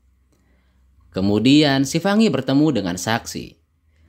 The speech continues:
Sambil tersenyum, saksi memberikannya sebuah kalung yang dimana kalung tersebut pernah ia lihat dan diberikan ke mendiang neneknya. Pertanyaannya, siapa anak-anak perempuan yang sedang bermain itu?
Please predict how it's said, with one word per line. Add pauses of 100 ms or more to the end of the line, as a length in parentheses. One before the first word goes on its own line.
(120)
Sambil
tersenyum,
saksi
memberikannya
sebuah
kalung
yang
dimana
kalung
tersebut
pernah
ia
lihat
dan
diberikan
ke
mendiang
neneknya. (1000)
Pertanyaannya,
siapa
anak-anak
perempuan
yang
sedang
bermain
itu?